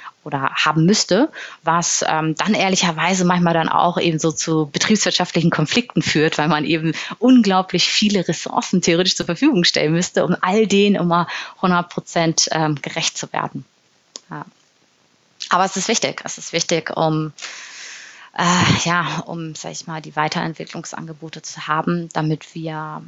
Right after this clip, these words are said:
mm, nicht nur irgendwie qualitativ hochwertig unterwegs sind, sondern eben diesen Hunger und diese Neugier der Mitarbeitenden auch stillen können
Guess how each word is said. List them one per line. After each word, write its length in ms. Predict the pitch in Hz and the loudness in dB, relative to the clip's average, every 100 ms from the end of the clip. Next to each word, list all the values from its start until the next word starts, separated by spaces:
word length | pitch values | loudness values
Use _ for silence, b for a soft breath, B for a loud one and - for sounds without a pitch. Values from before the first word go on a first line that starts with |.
| - | -20
mm, 380 | - 165 156 151 - | -18 -16 -16 -18 -10
nicht 200 | - - | -6 0
nur 260 | 160 156 | 2 0
irgendwie 280 | - 151 156 | -2 -6 -8
qualitativ 640 | - - 156 - - 160 160 | -12 -14 -14 -14 -14 -10 -8
hochwertig 360 | - 160 - | -4 -4 -2
unterwegs 460 | 160 156 165 165 - | -4 -4 -4 -4 -2
sind, 200 | 202 196 | -2 0
sondern 260 | 165 160 - | 0 0 -2
eben 120 | 156 | -2
diesen 380 | 143 151 - 147 | -4 -6 -8 0
Hunger 240 | 185 180 | 2 4
und 100 | 156 | 2
diese 140 | 147 156 | 0 -2
Neugier 560 | 156 170 170 156 147 | 0 0 2 2 2
der 100 | 147 | 0
Mitarbeitenden 640 | 151 147 147 143 143 151 143 | 0 -2 -2 -2 -4 -2 -2
auch 120 | - | -2
stillen 340 | - 147 143 147 | -2 0 0 0
können 320 | - 151 | 0 -2